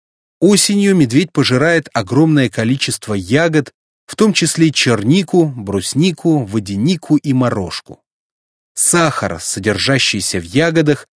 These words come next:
перерабатывается в жир, который поддерживает медведя во время его долгой спячки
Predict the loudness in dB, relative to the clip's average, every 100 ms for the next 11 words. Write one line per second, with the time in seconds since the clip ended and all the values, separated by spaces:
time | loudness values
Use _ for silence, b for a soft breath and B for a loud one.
0 | _ _ -2 2 2 2 2 2 2 2
1 | 2 0 0 0 0 2 0 -4 -8 0
2 | 2 4 2 -2 -2 0 0 2 0 0
3 | -4 -8 0 2 4 2 -2 _ _ -2
4 | 0 2 2 2 2 2 0 0 4 4
5 | 4 0 -4 0 0 2 0 0 -2